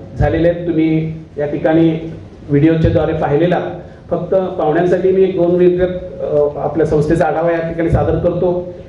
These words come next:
साहेब, अ, समाजसेवेचे मिशन हेच आमचे व्हिजन, हे ब्रीदवाक्य घेऊन आम्ही सर्व समविचारी तरुण एकत्र येऊन गेली दहा वर्ष काम करतोय.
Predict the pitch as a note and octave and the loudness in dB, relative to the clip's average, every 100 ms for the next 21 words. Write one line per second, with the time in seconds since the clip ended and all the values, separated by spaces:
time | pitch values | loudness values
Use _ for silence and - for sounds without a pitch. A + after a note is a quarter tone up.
0 | - - - - F3 F3 F3 - D3 C#3+ | -18 -18 -20 -8 0 0 0 0 2 2
1 | D#3 E3+ F3 F#3 F#3 F#3+ F3 - G#3 - | 0 0 2 2 2 2 2 2 0 -2
2 | - - - - F#3 F#3+ F3+ F3+ E3 D#3+ | -8 -14 -14 -2 0 0 0 0 0 0
3 | E3 - - - E3 E3 E3+ F3+ F3+ F#3 | 0 0 -2 0 2 4 4 4 0 -4
4 | E3 E3 D#3+ - - - - - - D3+ | -2 0 0 -2 -10 -16 -20 -20 -10 -2
5 | D#3+ D#3+ E3+ E3+ F3 F3 - D#3 E3+ E3+ | 2 2 4 2 2 0 0 0 2 2
6 | F3+ F3 F#3 F3+ - - - - E3+ F#3+ | 2 0 0 -4 -8 -18 -20 -8 0 0
7 | - - - - D#3 F3+ F3+ F3+ F3+ E3+ | 0 -6 -14 -6 0 2 2 4 4 4
8 | E3+ F3 D#3 D#3+ F#3+ F3+ D3+ D#3+ F3 E3+ | 2 2 0 0 0 0 -2 0 0 2
9 | F#3+ | 0